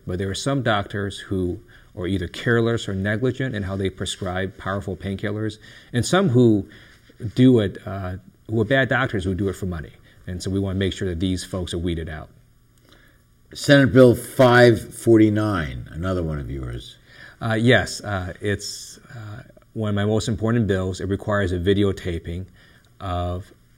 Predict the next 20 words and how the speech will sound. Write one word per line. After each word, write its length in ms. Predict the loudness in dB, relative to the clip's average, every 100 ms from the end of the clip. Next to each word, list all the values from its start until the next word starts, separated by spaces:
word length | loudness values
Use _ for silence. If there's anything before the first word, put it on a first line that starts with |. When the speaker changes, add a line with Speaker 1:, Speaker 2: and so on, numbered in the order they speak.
| -8
Speaker 1:
juveniles 800 | 0 2 2 -2 -6 -8 -10 -10
who 180 | -8 -6
are 80 |
interrogated 920 | -6 -10 -6 -4 -2 -2 -4 -4 -6 -10
for 400 | -12 -10 -12 -16 _ -12
murder. 460 | -8 -8 -10 -14 -20 -20 -20 _ _ -10
And 140 | -6
it's 180 | -6 -6
because 520 | -6 -4 -2 -2 -2
we 140 | -4
know 380 | -2 -2 0 -2
that 400 | -4 -6 -6 -10 -8
one 260 | -6 -4
of 120 | -4 -4
the 140 | -6
greatest 520 | -4 -2 0 -2 -2
evils 400 | -2 -2 -2 -6
government 360 | -6 -8 -8 -10
can 160 | -6
do 400 | 0 0 0 -4